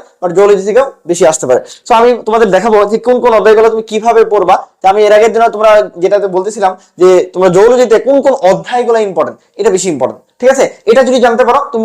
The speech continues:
ওই অধ্যায়গুলো আগে পড়ে ফেলবা, তোমার রিভিশন অনেক শর্টলি, অনেক তাড়াতাড়ি হয়ে যাবে ইনশাআল্লাহ। ঠিক একইভাবে আজকে দেখাবো আমরা ফাইভ স্টার যে কিছু অধ্যায় আছে, যেগুলো থেকে প্রশ্ন আসবে। এবার আমি বলি, যদি দশ plus মার্ক তুমি এই কয়েকটা অধ্যায় থেকে তুমি পাবা, ঠিক আছে? তাহলে এর মধ্যে সবচেয়ে বেশি ইম্পর্টেন্ট যে অধ্যায়টা, সেটা হলো নবম অধ্যায়, উদ্ভিদ সারি তত্ত্ব।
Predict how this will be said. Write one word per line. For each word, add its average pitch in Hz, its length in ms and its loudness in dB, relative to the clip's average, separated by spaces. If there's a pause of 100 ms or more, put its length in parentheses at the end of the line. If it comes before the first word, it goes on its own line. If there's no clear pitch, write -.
ওই 240 100 4
অধ্যায়গুলো 226 360 2
আগে 196 160 0
পড়ে 208 160 -2
ফেলবা, 190 240 -2 (160)
তোমার 196 160 -4 (240)
রিভিশন 196 340 -2
অনেক 185 180 -2
শর্টলি, 190 540 -2
অনেক 180 180 -4
তাড়াতাড়ি 196 340 0
হয়ে 170 100 -2
যাবে 127 160 -6
ইনশাআল্লাহ। - 340 -8 (200)
ঠিক 240 120 2
একইভাবে 233 320 4
আজকে 214 200 0
দেখাবো 202 220 0
আমরা 185 180 0
ফাইভ 202 260 -2
স্টার 226 300 -6
যে 208 100 0
কিছু 202 240 -8
অধ্যায় 170 300 2
আছে, 269 180 -6 (280)
যেগুলো 202 200 0
থেকে 214 140 0
প্রশ্ন 202 260 -4 (140)
আসবে। 190 380 0 (240)
এবার 214 180 2
আমি 214 140 0
বলি, 202 200 0
যদি 190 200 0
দশ 196 240 0 (100)
plus 214 400 -2
মার্ক 185 260 0
তুমি 190 140 -4
এই 208 240 0
কয়েকটা 226 280 0
অধ্যায় 165 200 0
থেকে 160 200 -6
তুমি 151 160 -8
পাবা, 143 220 -4 (280)
ঠিক 233 100 -2
আছে? 269 180 0 (220)
তাহলে 202 220 2
এর 233 140 4
মধ্যে 240 220 0
সবচেয়ে 262 260 -2
বেশি 240 100 -4
ইম্পর্টেন্ট 226 320 -4
যে 202 80 4
অধ্যায়টা, 185 240 0
সেটা 214 160 -6
হলো 175 140 -8
নবম 196 280 2
অধ্যায়, 170 280 0
উদ্ভিদ 170 220 -4
সারি 175 220 -2
তত্ত্ব। 147 260 -4